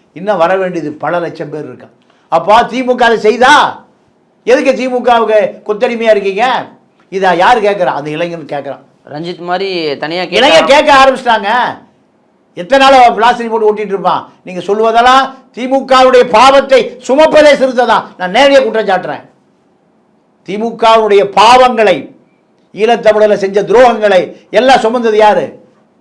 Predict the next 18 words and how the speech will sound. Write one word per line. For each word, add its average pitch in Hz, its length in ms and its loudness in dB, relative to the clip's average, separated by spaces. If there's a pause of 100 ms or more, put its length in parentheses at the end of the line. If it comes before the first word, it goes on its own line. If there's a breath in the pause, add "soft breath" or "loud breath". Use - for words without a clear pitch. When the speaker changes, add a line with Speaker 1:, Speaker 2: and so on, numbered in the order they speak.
(280)
Speaker 1:
சிறுத்தை 233 380 -2
தான். 202 360 0 (320)
எத்தனை 220 320 -2
பேர் 247 220 0
குண்டாசி, 240 300 0
எத்தனை 240 340 -4
பேர் 247 460 -2
அடித்தடி 233 360 -4
வத்த 214 400 -6
போஸ்ட் 220 220 -4
வச்சவன்லாம் 226 480 -4 (100)
சிறுத்தை 220 340 -6
பூரா 226 160 -2
உள்ள 214 180 2
போனான். 185 400 -4 (760)
அனுபவிக்கிறது 240 680 0
திமுக, 185 440 -6 (800)
அடிபட்டு 247 360 0